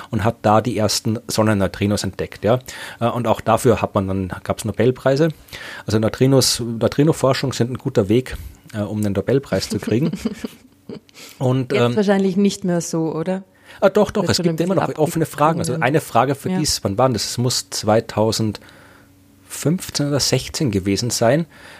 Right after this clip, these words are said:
Speaker 1: äh, gab's auch einen Nobelpreis, nämlich, äh, für die Neutrino-Oszillationen. Das war nämlich auch so ein Ding, dass da, wo ein,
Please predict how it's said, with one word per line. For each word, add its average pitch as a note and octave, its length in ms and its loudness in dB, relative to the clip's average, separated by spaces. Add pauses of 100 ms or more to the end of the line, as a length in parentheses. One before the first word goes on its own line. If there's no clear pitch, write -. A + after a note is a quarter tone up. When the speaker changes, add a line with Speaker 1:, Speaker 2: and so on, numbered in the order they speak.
Speaker 1:
äh, B2 220 0
gab's B2 320 0
auch C3 220 0
einen B2+ 140 -2
Nobelpreis, C#3 640 2
nämlich, B2+ 260 0
äh, A#2 100 -4
für B2+ 220 -2
die A#2+ 220 0
Neutrino-Oszillationen. A2+ 2000 0 (320)
Das - 120 -6
war A#2+ 60 2
nämlich A2+ 220 0
auch C3+ 120 4
so - 140 2
ein G#2 140 -2
Ding, F#2+ 360 2
dass - 340 -4
da, F2+ 260 -2 (440)
wo F#2 160 -2
ein, G2+ 380 -8